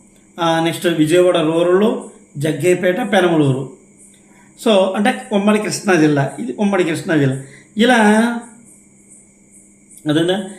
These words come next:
ఇలా మొత్తం మీద ఎంతమంది ఉన్నారంటే నూట పదిహేడు మంది అండి, నూట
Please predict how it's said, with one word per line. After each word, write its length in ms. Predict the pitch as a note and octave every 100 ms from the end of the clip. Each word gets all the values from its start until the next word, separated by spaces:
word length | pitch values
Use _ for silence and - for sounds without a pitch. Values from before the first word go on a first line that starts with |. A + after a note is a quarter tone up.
| - -
ఇలా 240 | F3+ G#3
మొత్తం 500 | F#3 E3+ - - A3
మీద 160 | A3 G#3
ఎంతమంది 460 | F#3 D#3+ F#3 F#3 F3+
ఉన్నారంటే 680 | F3+ E3+ D#3 D3+ A#3+ D4 - - _ _ _
నూట 280 | F#3 G3 G#3
పదిహేడు 500 | G#3 G#3 F3+ F#3 F3
మంది 240 | F3 F3+ D#3+
అండి, 360 | C3+ C3+ D3+
నూట 400 | D3 D#3+ A3 C4